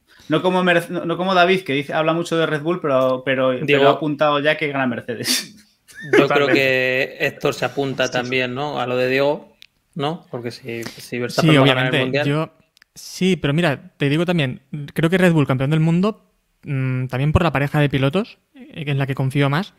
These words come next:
Speaker 4: Aunque a mí, como decías tú, Iván, eh, me genera algo de dudas Pérez, porque yo no dudo de su conducción, ni mucho menos.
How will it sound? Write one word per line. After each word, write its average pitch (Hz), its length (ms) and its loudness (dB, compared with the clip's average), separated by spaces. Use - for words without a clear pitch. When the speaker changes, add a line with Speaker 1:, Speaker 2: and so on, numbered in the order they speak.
Speaker 4:
Aunque 147 240 2
a 135 60 2
mí, 156 160 2
como 214 180 0
decías 165 880 -2
tú, 165 220 0
Iván, 165 420 0
eh, 147 200 0
me 139 100 0
genera 143 260 -2
algo 180 140 0
de 170 100 2
dudas 190 600 -2
Pérez, - 460 -6
porque 123 640 -2
yo 147 260 -2
no 180 80 4
dudo 175 220 4
de 160 100 2
su 160 100 -4
conducción, 139 440 -2
ni 147 80 0
mucho 135 200 -2
menos. 127 280 -4